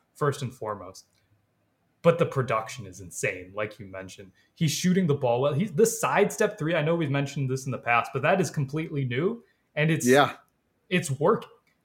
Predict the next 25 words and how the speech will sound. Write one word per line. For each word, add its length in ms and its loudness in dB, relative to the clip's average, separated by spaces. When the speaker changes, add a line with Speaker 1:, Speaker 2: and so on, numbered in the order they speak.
Speaker 1:
Like, 160 4
it's 160 4
actually 500 2
sustainable. 800 -4
Speaker 2:
Yeah. 360 6
And 120 6
I 100 8
think, 400 2
like, 180 4
he's 220 0
getting 320 6
to 80 6
the 120 8
rim 260 6
more. 460 6
Like, 220 6
he 140 0
just 260 -2
looks 180 2
better. 320 6
Speaker 1:
The 60 12
Speaker 2:
I 40 12
think 160 8
he 80 12
Speaker 1:
post-ups! 640 6